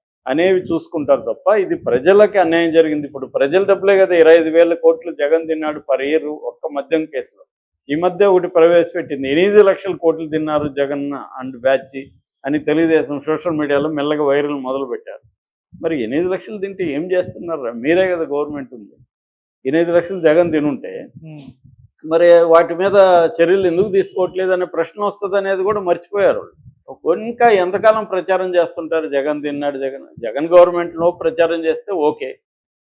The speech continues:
Speaker 1: ఇప్పుడు మీరే కదా ఉన్నారు సెంట్రల్లో కూడా. మీకు లక్ ఏందంటే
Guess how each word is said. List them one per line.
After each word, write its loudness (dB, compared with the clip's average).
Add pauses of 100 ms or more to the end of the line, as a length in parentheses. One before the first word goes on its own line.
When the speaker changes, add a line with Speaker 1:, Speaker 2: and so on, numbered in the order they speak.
Speaker 1:
ఇప్పుడు 0
మీరే 4
కదా 2
ఉన్నారు -2
సెంట్రల్లో -2
కూడా. 0
మీకు -6
లక్ 0
ఏందంటే -4